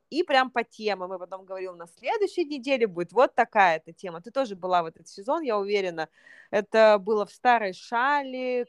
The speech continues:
когда, это, мне кажется, был две тысячи восемнадцатый, наверное, год,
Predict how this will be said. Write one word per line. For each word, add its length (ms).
когда, 560
это, 200
мне 120
кажется, 260
был 160
две 120
тысячи 240
восемнадцатый, 1040
наверное, 460
год, 340